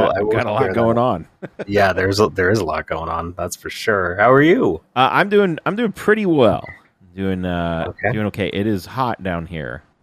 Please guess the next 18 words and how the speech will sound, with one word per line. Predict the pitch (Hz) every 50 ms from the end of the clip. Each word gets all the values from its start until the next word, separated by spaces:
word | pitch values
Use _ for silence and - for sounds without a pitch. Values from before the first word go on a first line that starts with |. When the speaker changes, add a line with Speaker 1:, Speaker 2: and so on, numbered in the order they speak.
| - - -
Speaker 2:
Yeah, | 104 90 92 98 98 101 98 95 92 87 82
I | 82 87 85 82
think | 82 80 78
we | 80 -
Speaker 1:
Um, |
Speaker 2:
hit | - -
about | 98 95 90 85
ninety-four | 87 85 85 87 92 101 98 92 87 - - - - - 90 87 87 87 78 - - - -
here | 85 73 -
in | -
Leavenworth. | - - - - _ - - 92 90
Speaker 1:
we | 85 90 95
got | 104 101 87
a | 82
hundred | 78 85 98 104 107 98 107 107 98
and | 98 95 -
two. | - - 110 104 101 98 104 117 143 165 - _ _ _ _ -
Speaker 2:
Oof. | 117 120 - - - - - - -